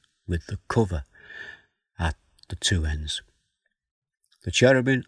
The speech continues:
are to have their wings spread upwards, overshadowing the cover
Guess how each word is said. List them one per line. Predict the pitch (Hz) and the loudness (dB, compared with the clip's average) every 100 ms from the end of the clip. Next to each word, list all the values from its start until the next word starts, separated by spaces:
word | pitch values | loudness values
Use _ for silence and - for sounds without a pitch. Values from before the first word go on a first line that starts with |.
| - | -6
are | 98 95 95 | -2 0 -2
to | - 87 | -4 -2
have | 87 87 87 | 0 0 0
their | 90 87 | 0 0
wings | 87 113 107 92 - | 2 2 2 -2 -2
spread | - 87 82 80 - _ _ - _ _ _ _ | -2 0 -4 -4 -12 _ _ -20 _ _ _ _
upwards, | 117 - 101 87 - - - _ _ | -2 0 -2 -2 -2 -6 -8 _ _
overshadowing | 113 123 117 - 104 101 95 | 4 4 4 2 2 2 2
the | 87 | 0
cover | - - 92 87 73 | -2 -2 -2 -2 -6